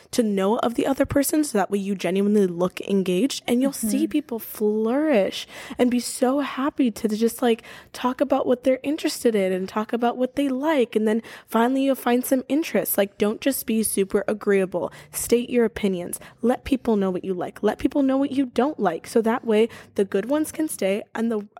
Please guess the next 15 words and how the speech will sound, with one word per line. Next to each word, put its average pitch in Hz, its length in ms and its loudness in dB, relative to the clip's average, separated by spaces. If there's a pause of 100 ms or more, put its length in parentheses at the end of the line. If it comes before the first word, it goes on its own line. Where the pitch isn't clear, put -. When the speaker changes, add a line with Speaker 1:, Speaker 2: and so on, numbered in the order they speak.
(160)
Speaker 1:
bad 190 280 -2
ones 233 180 0
can 226 180 -4
go 233 140 -2
out. 302 180 0
And 226 80 2
they're 240 80 6 (100)
not 240 160 -4
bad 226 280 2
people. 220 380 0
They're 220 120 4 (120)
just - 120 -8
not 208 220 -2
for 294 340 -4
you. 180 200 -4